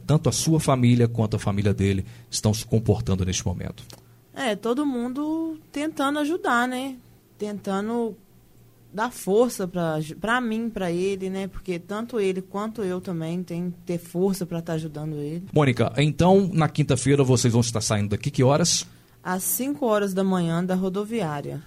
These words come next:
Speaker 1: Sim.
Speaker 2: de Ubá.
Speaker 1: Essas trinta pessoas, já estão todas elas confirmadas?
Speaker 2: Todas confirmadas. Me passaram o nome completo, identidade pra tá apresentando na prefeitura hoje.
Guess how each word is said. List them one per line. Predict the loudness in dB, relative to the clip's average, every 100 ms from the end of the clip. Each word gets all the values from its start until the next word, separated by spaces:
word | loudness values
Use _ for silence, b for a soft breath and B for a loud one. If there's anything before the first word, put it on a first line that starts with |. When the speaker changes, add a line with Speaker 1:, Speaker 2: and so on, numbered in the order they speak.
| -18 -10
Speaker 1:
Sim. | -2 0
Speaker 2:
de | 0
Ubá. | 0 -2 -6 -8 -2
Speaker 1:
Essas | 2 2 2
trinta | 2 2 4
pessoas, | 2 4 2
já | 2
estão | 2 0
todas | 4 2 4 2
elas | 2 2
confirmadas? | 0 -2 0 2 2 0 0
Speaker 2:
Todas | 0 0 0 -2
confirmadas. | -6 -6 -4 -4 -4 -6 -10 -6
Me | -4
passaram | -4 -6 -6 -6 -6
o | -6
nome | -6 -8
completo, | -8 -8 -4 -2 0 -2 -4
identidade | -6 -6 -8 -8 -6 -6 -6
pra | -8
tá | -8
apresentando | -6 -4 -4 -6 -6 -6
na | -6
prefeitura | -8 -8 -8 -8 -8 -6 -4
hoje. | -4 -6 -6 -6 -8